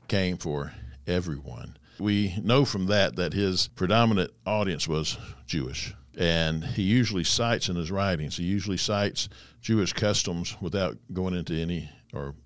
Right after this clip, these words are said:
much explanation about it. And he often refers to Jesus as the son of David. His other audience was obviously the Jewish and Gentile Christians, as his gospel had circulated widely and rapidly, uh, back in those days. And the pur-, his purpose was to show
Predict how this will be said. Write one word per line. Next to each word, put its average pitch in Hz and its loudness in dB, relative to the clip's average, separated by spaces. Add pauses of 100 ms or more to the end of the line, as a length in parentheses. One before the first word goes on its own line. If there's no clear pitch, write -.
(140)
much 95 -2
explanation 80 -4
about 71 -6
it. - -10 (300)
And 90 0
he 95 4
often 110 4
refers 98 2
to 82 -4
Jesus 90 -2
as 85 -2
the - -8
son 73 -4
of 71 -12
David. 78 -4 (360)
His 92 -2
other 104 4
audience 98 2
was 85 -2
obviously 98 2
the 85 -2
Jewish 90 0
and 82 -6
Gentile 85 -2
Christians, - -4
as 76 -4
his 85 -6
gospel 85 -2
had 73 -6
circulated 76 -6
widely 71 -6 (340)
and 76 -4
rapidly, 101 2 (160)
uh, - -4
back 80 0
in 85 -4
those 78 -2
days. 71 0 (340)
And 82 -2
the 80 -4
pur-, 120 0
his 107 0
purpose 110 2
was 90 -2
to - -6
show 104 2